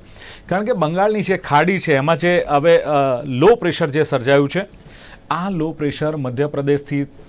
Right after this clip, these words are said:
આગળ વધીને ગુજરાત તરફ આગળ વધી રહ્યું છે અને એને જ લઈને હજુ પણ ભારે વરસાદની આગાહી છે. સૌરાષ્ટ્ર, દક્ષિણ ગુજરાતના વિસ્તારોમાં ખાસ આ આગાહી કરવામાં આવી છે.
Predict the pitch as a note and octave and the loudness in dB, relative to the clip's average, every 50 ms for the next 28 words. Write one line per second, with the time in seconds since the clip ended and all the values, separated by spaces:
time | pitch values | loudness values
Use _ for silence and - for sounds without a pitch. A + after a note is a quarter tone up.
0 | - - - C3 B2+ B2+ D3 D3 C3 B2 A2 C3+ C#3+ D3 C#3 A#2 A#2 A2 C3 C#3+ | -14 -6 -2 -2 0 0 0 0 0 0 -2 -2 -2 -2 -4 -4 -2 2 2 2
1 | C#3+ - C#3+ C#3 C#3 C3 C3 C3 C3 C#3 C3+ B2 A#2+ B2+ D3 D3 D#3 D3+ D3 - | 2 2 -2 -2 0 0 0 0 0 0 -2 -2 -2 -2 0 0 -2 -2 -4 -6
2 | F3+ F#3 - - - - - - - - - - B2 C3 - - C#3+ C3+ C#3 D#3 | -8 -8 -10 -18 -20 -20 -20 -20 -20 -16 -10 -8 -6 -6 -6 -4 -4 -4 -2 -2
3 | E3 C#3 C#3 C#3+ D#3 D#3 D3+ B2+ B2 B2 D3+ D3 D3+ D#3 C#3 G#2+ G#2 A#2 C3 D3 | -4 -2 -2 -2 -2 -2 -2 -4 -4 -6 -6 -6 -6 -6 -6 -4 -4 -2 -2 0
4 | D3 C3 B2+ - - C#3+ C3+ C#3+ D3 C#3 C3+ C#3 E3 E3+ D#3+ D3 - D3 D3 D3 | -2 -2 -2 0 -2 -2 -2 0 0 0 2 4 4 2 2 2 0 -2 -2 -2
5 | C#3+ C3 C3+ D3 D3 C#3+ C#3 - C3+ B2+ - D3+ D3+ D3 C#3 C3 C3+ C#3+ C#3+ D3 | -4 0 2 2 2 2 0 -2 -6 -4 -4 -4 -4 -4 -2 0 0 0 0 0
6 | D3 C#3 B2 A2 - - D3 C#3 C#3+ C#3+ C#3+ C#3+ C#3+ C#3 - - - - - - | -4 -4 -4 -6 -4 -2 0 0 0 0 0 -2 -4 -6 -8 -14 -20 -20 -20 -20
7 | - - - - C3 C#3 D3 C#3+ - - - C#3 C#3 C3+ C3+ B2+ C3+ C#3 C#3+ C3 | -20 -16 -4 2 2 2 2 2 -2 -4 0 2 4 4 4 2 2 0 2 2
8 | - C#3 C#3 C#3 C#3+ C#3+ C#3+ C#3 C3+ C3+ C#3+ C#3 - D#3 D#3 | 0 2 2 2 2 2 2 2 2 0 0 0 0 -2 -2